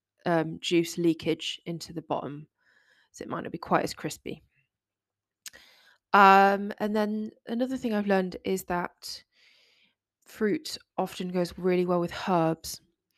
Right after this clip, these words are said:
So peaches and plums go really well with fresh thyme. Uh, tomatoes, oh, it, well, they're not, they're kind of a fruit, but they're not treated as one. Um, but we're gonna talk about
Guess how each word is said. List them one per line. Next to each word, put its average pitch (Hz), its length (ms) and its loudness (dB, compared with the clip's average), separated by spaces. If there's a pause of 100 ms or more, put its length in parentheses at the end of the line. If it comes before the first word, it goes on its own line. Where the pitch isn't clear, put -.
(540)
So 170 500 2 (120)
peaches 202 340 -8
and 196 100 -6
plums 175 460 -2
go 170 100 -2
really 170 180 0
well 165 140 -2
with 160 140 -8
fresh - 340 -8
thyme. 220 600 -2 (1000)
Uh, 170 220 2
tomatoes, 185 1120 -2 (220)
oh, 165 100 -6
it, - 160 -6 (260)
well, 156 220 -4
they're 165 120 -6
not, 165 180 -6 (100)
they're 175 180 -6
kind 170 300 0
of 165 80 -6
a 170 60 -12
fruit, - 360 -4
but - 200 -4 (220)
they're 165 100 -6
not 156 120 -6
treated - 280 -6
as 165 140 -6
one. 160 240 -4 (680)
Um, 156 460 6
but - 160 0
we're 170 100 0
gonna 170 180 0
talk - 260 -8
about 156 280 -4